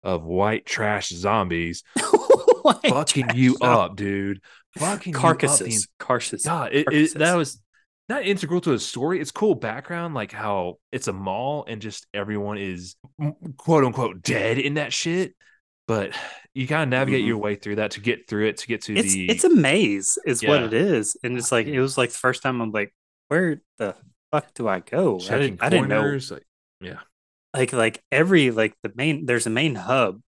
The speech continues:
Speaker 2: and you can take three different, um, eventually four, but like, I think, uh, three different, like,
Speaker 1: Mm-hmm.
Speaker 2: ways out, and they all look the same to me. And I'm like, "All right, well, this one has, like, a bookstore, so that's, like, the entrance.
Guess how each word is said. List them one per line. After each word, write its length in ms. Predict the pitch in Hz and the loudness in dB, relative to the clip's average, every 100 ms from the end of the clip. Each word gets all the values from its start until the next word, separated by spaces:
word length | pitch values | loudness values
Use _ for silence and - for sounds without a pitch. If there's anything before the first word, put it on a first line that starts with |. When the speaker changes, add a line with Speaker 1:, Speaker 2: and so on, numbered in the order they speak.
| _ - | _ -14
Speaker 2:
and 120 | 101 | -10
you 60 | |
can 140 | 104 110 | -6 -4
take 240 | 117 110 | -2 -4
three 280 | - 127 135 | -2 2 2
different, 400 | 131 - 113 113 _ _ - | 2 0 -2 -4 _ _ -10
um, 140 | 95 | -6
eventually 400 | 98 151 - 95 | 0 0 0 -6
four, 320 | - 127 104 | -2 0 0
but 180 | 95 120 | -2 -4
like, 220 | 113 110 _ _ _ | -4 -4 _ _ _
I 40 | 90 | -14
think, 260 | 101 104 _ _ _ - | -10 -12 _ _ _ -6
uh, 320 | 101 95 107 _ | -2 -2 -6 _
three 140 | 135 139 | 0 0
different, 340 | 139 110 - _ 104 | 0 -2 -6 _ -8
like, 140 | 98 | -8
Speaker 1:
Mm-hmm. 80 | 101 | -4
Speaker 2:
ways 240 | 117 117 - | 0 0 0
out, 240 | 113 127 156 | 0 0 0
and 100 | 107 | -2
they 100 | 135 | 0
all 180 | 120 | 0
look 180 | 131 127 | 0 -2
the 60 | 113 | -4
same 320 | - 117 110 | -2 0 -2
to 100 | 101 | -6
me. 240 | 95 92 _ _ - | -18 -20 _ _ -8
And 60 | |
I'm 60 | 104 | -4
like, 220 | 98 98 - | -4 -4 -2
"All 80 | |
right, 220 | 113 98 - - | -2 -2 -4 -8
well, 120 | 98 | -2
this 300 | 127 165 - | 0 0 0
one 140 | 110 | -2
has, 200 | 107 117 | 0 0
like, 140 | 104 101 | 0 -2
a 60 | |
bookstore, 640 | - - - - 85 92 160 | -6 -6 -6 -6 -8 -10 -10
so 160 | - 117 | -6 0
that's, 240 | 107 120 | 2 2
like, 160 | 117 - | 0 -2
the 120 | 139 | -2
entrance. 600 | 127 - 104 92 - - | -2 -2 -4 -8 -10 -12